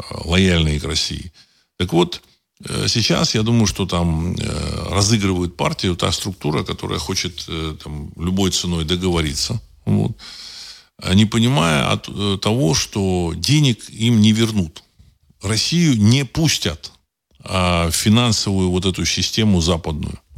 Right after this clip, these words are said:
Не пустят. Потому что иначе эта финансовая с-, её выпилили уже, всё выпилили.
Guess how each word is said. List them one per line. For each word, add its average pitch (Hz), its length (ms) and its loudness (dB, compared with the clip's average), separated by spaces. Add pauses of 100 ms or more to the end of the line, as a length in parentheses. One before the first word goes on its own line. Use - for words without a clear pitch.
(180)
Не 131 260 6
пустят. - 640 -2 (320)
Потому 101 340 0
что - 260 -6 (340)
иначе 123 480 2
эта 104 260 -2
финансовая 95 560 0
с-, - 140 -4
её 95 200 2
выпилили 92 680 0
уже, 82 320 -6
всё 101 200 -4
выпилили. 82 720 -2